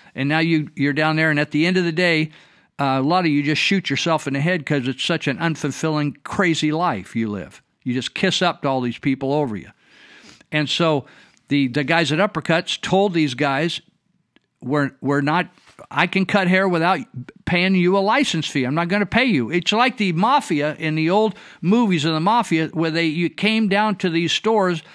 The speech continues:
somebody has a bakery, and the mafia came in and said, uh, you know, "You need to pay us weekly protection money." And they say, "I don't want to." So then they knocked out your windows and they say, "Well, will you pay us now?"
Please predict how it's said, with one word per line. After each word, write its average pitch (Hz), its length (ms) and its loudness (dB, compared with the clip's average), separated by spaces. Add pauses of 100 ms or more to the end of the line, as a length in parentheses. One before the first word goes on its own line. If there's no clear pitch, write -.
(180)
somebody 190 320 0
has 180 200 2
a 160 40 -2
bakery, 180 440 0
and 165 100 -2
the 165 40 -2
mafia 190 340 0
came 180 280 -2
in 185 120 0
and 180 100 0
said, 185 320 0 (560)
uh, 165 280 0
you 160 200 0
know, 175 80 2
"You 175 160 2
need 185 140 2
to 151 80 -4
pay 175 180 0
us 170 160 0
weekly 175 460 0
protection 185 580 -2
money." 131 240 -4
And 135 80 -4
they 147 80 -2
say, 156 140 -4
"I 151 140 0
don't 170 180 -2
want 202 220 0
to." 131 140 -2
So 160 160 -2
then 180 180 0
they 165 100 0
knocked 170 340 0
out 165 220 -2
your 156 100 0
windows 175 460 0
and 151 100 -2
they 156 80 0
say, 165 200 -2
"Well, 156 240 0
will 147 140 0
you 143 120 0
pay 160 220 -2
us 147 140 -2
now?" 175 340 0